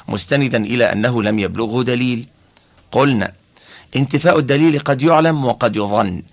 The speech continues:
فإنا نعلم أنه لا دليل على وجوب صوم شوال ولا صلاة سادسة، إذ لو كان لنقل وانتشر ولم يخفى على جميع الأمة،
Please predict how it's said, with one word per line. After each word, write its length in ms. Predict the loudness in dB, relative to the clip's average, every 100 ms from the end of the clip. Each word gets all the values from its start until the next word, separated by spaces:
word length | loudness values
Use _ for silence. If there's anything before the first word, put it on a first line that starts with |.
| -20 -12
فإنا 360 | -4 0 2 2
نعلم 380 | 2 2 2 0
أنه 340 | -2 -2 0
لا 140 | 0
دليل 340 | 0 0 -2 0
على 240 | 0 0
وجوب 400 | -2 -4 -4 -4
صوم 340 | -4 -4 -2 -2
شوال 500 | -2 0 2 0 -4 -14 -20 -20 -6
ولا 340 | 0 4 4
صلاة 540 | 2 0 2 4 2 0
سادسة، 720 | -8 -6 -4 -2 -4 -4 -6 -8 -18 -20 -20 -4
إذ 180 | -4 0
لو 180 | 0 0
كان 340 | 2 2 0 -4 -6
لنقل 580 | -4 -2 -2 -4 -8 -4
وانتشر 540 | -2 0 0 0 -4 -6 -18 -20 0
ولم 380 | 2 4 2 -2 -12 _ -20 -10
يخفى 500 | -2 -2 0 0 0 0 -2
على 240 | 0 0
جميع 320 | 0 -2 -2
الأمة، 360 | -4 -6 -8 -8